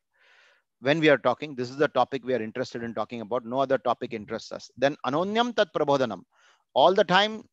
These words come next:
when we are having conversations with others, this is the only topic of the conversation. There is no other topic of conversation. So tat chintanam, tat kathanam, anonyam tat prabodhanam is another way to get to the knowledge of truth. Not only to get to it,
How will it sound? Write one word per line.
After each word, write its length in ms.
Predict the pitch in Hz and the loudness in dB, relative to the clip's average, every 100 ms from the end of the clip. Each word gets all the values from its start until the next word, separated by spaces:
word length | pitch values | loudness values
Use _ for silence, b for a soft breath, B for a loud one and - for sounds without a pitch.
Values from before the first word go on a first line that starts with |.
| _ | _
when 200 | 131 147 | -4 0
we 100 | 160 | 2
are 100 | 151 | 4
having 380 | 127 143 165 170 | 4 2 0 -2
conversations 640 | 139 135 160 175 165 175 156 | 0 0 0 -2 -4 -6 -4
with 140 | 147 | 0
others, 300 | 139 160 170 | 2 2 -2
this 200 | 123 131 | -6 -6
is 140 | 165 160 | -6 -4
the 100 | 165 | -4
only 220 | 165 175 | -4 -2
topic 280 | 156 165 151 | -2 -2 -6
of 120 | 151 | -6
the 60 | |
conversation. 520 | 139 135 143 131 - 104 | -6 -6 -6 -8 -8 -6
There 140 | 123 | -6
is 100 | 135 | -4
no 100 | 175 | 0
other 220 | 196 208 | 0 0
topic 320 | 190 180 185 | 0 -2 -2
of 120 | 170 - | -4 -2
conversation. 480 | 131 120 104 - - _ _ _ _ _ _ _ _ _ | -4 -4 -8 -14 -20 _ _ _ _ _ _ _ _ _
So 140 | - 143 | -4 -2
tat 300 | - 147 - | 2 0 0
chintanam, 520 | 185 208 214 196 175 | -2 0 2 2 0
tat 140 | 143 - | -2 0
kathanam, 340 | 139 170 180 147 | -2 0 0 0
anonyam 460 | 143 180 185 175 156 | -2 -4 -4 -6 -2
tat 180 | 156 - | -2 -2
prabodhanam 480 | 127 135 143 127 | 0 0 0 -2
is 80 | 123 | -2
another 400 | 120 143 151 139 | -2 -2 0 0
way 160 | 131 139 | 2 2
to 320 | 147 170 226 b b b b 113 | 0 -6 -8 b b b b -2
get 220 | 151 160 - | 0 0 0
to 60 | |
the 120 | 185 | 0
knowledge 320 | 165 156 180 180 | 4 4 4 4
of 100 | - | 2
truth. 160 | 170 131 | -2 -6
Not 320 | 143 180 247 | -4 -2 -2
only 280 | 254 269 294 | -2 -2 -4
to 140 | 240 208 143 | -4 -6 2
get 160 | 175 - 254 | 2 2 2
to 120 | 180 | 4
it, 300 | 135 214 | 6 4